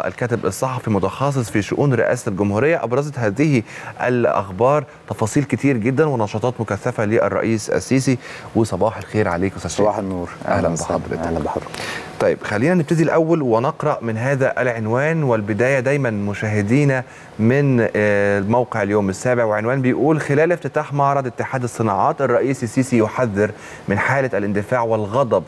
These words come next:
Speaker 1: في رد الفعل، ويؤكد مصر بشعبها وجيشها قادرة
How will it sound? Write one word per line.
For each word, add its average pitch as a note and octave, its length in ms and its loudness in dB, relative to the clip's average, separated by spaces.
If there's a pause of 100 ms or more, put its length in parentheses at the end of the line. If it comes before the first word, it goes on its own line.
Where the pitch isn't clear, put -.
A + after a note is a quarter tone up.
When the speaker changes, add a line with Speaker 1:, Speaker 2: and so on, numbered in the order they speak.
Speaker 1:
في G#2+ 140 0
رد G2+ 240 2
الفعل، C#3 460 0
ويؤكد A#2 600 2 (200)
مصر D3+ 400 2
بشعبها B2+ 540 -2
وجيشها B2 600 0
قادرة C3+ 440 2